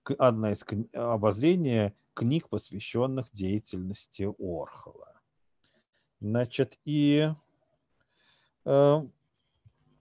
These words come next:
э, вот что у нас Уорхола, допустим,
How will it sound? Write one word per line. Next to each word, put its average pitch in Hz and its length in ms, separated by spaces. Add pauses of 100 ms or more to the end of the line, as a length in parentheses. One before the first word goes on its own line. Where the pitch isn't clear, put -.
(1200)
э, 120 360 (2500)
вот 143 300
что 139 520
у 113 140
нас 113 440 (100)
Уорхола, 104 880
допустим, - 760